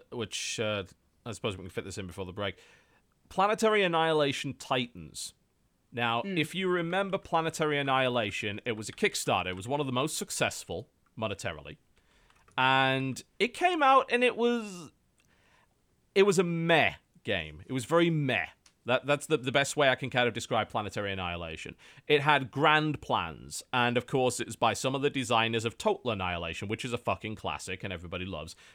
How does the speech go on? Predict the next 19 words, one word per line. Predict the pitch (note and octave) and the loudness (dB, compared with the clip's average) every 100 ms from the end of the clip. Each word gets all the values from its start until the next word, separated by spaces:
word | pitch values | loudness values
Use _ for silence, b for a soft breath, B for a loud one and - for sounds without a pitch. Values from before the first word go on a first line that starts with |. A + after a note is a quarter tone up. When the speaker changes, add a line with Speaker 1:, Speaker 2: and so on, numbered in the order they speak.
| - | -10
Speaker 1:
And | A#2+ | 0
people | D#3 | 2
are | D3+ | 2
like, | D3+ | 4
"Oh | F#3 D#3+ | 6 6
god, | E3 C3+ | 4 2
we | C#3+ | 0
need | E3 D3 | 0 -2
a | |
new | D3 | -2
Supreme | C3 B2 D#3 D3 | -2 -2 -4 -2
Commander, | B2+ C3 C3+ G2+ | -2 0 0 -4
'cause | - F#2 | -4 -10
Supreme | - C#3 | -6 -6
Commander | B2+ B2 A#2 | -2 -2 -4
two | - C#3 | -4 -4
was | A2+ - | -4 -4
fucking | A#2 A#2 G#2 | -4 -4 -6
awful." | F#2 G#2+ - D2+ | -4 -4 -4 -10